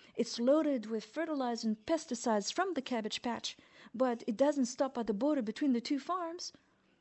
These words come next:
Now, ownership of the farm equipment,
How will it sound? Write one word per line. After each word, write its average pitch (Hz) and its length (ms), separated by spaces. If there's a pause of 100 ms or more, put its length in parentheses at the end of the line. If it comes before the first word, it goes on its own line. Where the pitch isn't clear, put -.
(420)
Now, 247 360
ownership 240 720 (360)
of 233 200
the 220 80
farm 247 340
equipment, 214 640